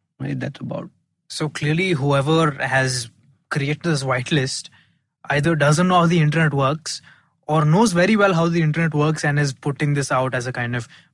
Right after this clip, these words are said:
Speaker 2: positioning or, or posturing from the government side. Would, would you think that's a fair assessment?
Speaker 1: I-, i-, it's hard to say, and to be honest, it could, it could even be both, right? There could be one level that an aspect of,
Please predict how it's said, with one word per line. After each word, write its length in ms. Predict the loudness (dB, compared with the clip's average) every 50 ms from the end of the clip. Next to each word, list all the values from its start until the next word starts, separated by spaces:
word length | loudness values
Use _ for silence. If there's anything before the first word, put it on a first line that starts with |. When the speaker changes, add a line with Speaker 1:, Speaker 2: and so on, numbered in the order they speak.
| _ _
Speaker 2:
positioning 720 | -6 -4 -4 -4 -4 -4 -4 -4 -4 -4 -4 -4 -4 -6
or, 240 | -6 -6 -6 -6 -6
or 200 | -6 -8 -8 -10 -16 _ _ _ _ _ _ _ _ _ -16 _
posturing 680 | -4 -4 -4 -2 -4 -4 -2 -2 -2 -2 -4 -6 -8 -12 _
from 220 | -8 -6 -4 -4
the 80 | -4 -2
government 380 | -2 -2 -2 -2 -4 -6 -6
side. 220 | -6 -8 -8 -8 -8 _ _ _ _ -16 -14
Would, 280 | -12 -12 -12 -14 -12
would 120 | -12 -10 -8
you 80 | -8
think 160 | -6 -6 -6
that's 160 | -6 -6 -8 -10
a 40 |
fair 200 | -10 -10 -10 -10
assessment? 500 | -10 -10 -12 -14 -12 -10 -10 -10 -10 -10 -12 _ _ _ _ _ _ _ _ _ _ -14
Speaker 1:
I-, 40 |
i-, 160 | -10 -10 -8 -4
it's 160 | -4 -4 0 2
hard 160 | 2 2 2
to 60 | 2
say, 160 | 0 2 2 2
and 180 | 2 0 0 0
to 60 | 0
be 100 | 2 2
honest, 160 | 2 2 0
it 60 | -2 -4
could, 100 | -8 -10 -10
it 100 | -12 -12 _ _ _ _ _ _ _
could 140 | 2 2
even 180 | 4 4 4 2
be 100 | 2 0
both, 280 | -2 -2 -4 -4 -4 -6
right? 180 | -6 -6 -2
There 120 | -4 -4 -4
could 260 | _ -4 -4 0 2
be 240 | 2 2 2 2 -2
one 280 | 0 0 2 2 2 2
level 320 | 2 0 0 0 0 0
that 340 | 0 0 0 0 -2 -4 -8 _ _ _ -16 -10
an 160 | -10 -10 -8 -6
aspect 400 | -6 -6 -6 -4 -6 -6 -6 -4
of, 440 | -8 -10 -10 -16 -20 -20 _ _ _